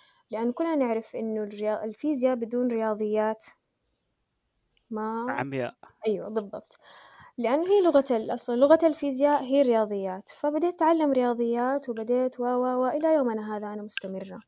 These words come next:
Speaker 1: هذه
Speaker 2: شاء
Speaker 1: هي
Speaker 2: الله.
Speaker 1: قصتي بشكل مختصر مع الفيزياء.
Speaker 2: آه، ما شاء الله. صراحة قصتك تحمس
Speaker 1: مم.
Speaker 2: وتشجع. زين، الآن ننتقل لأحمد. عطنا، آه،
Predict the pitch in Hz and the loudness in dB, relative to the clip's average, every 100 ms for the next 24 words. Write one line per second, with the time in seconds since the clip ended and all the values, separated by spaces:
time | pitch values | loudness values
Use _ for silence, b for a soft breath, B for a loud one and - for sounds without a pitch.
0 | _ _ _ _ 269 294 311 311 262 240 | _ _ _ _ 0 2 2 2 0 0
1 | 262 226 226 - - - - - - 269 | -2 -2 -8 -8 -18 -12 -8 -8 -6 -6
2 | 262 233 - 208 196 190 190 - 196 196 | -4 -8 -10 -10 -10 -10 -10 -10 -12 -10
3 | 196 - _ - B B B B B B | -12 -14 _ -20 B B B B B B
4 | B B - 127 123 120 - 110 113 113 | B B -16 -12 -10 -10 -12 -16 -16 -18
5 | 107 - 127 139 135 143 135 160 - 147 | -20 -8 0 2 2 0 -2 -6 -6 -12
6 | 143 - 139 123 113 147 240 226 180 113 | -12 -10 -8 -8 -8 -10 -10 -14 -14 -18
7 | - - 120 110 117 120 123 151 160 165 | -14 -14 -14 -12 -14 -12 -4 0 4 4
8 | 170 156 156 160 151 147 - 139 127 135 | 2 2 4 2 0 -6 -6 -4 -4 -6
9 | - 110 120 151 165 135 _ _ - 120 | -8 -10 -6 -6 -6 -16 _ _ -10 -2
10 | 165 - 123 123 113 107 - _ _ _ | -2 -2 -8 -8 -10 -14 -18 _ _ _
11 | _ 123 107 107 - | _ -14 -12 -14 -16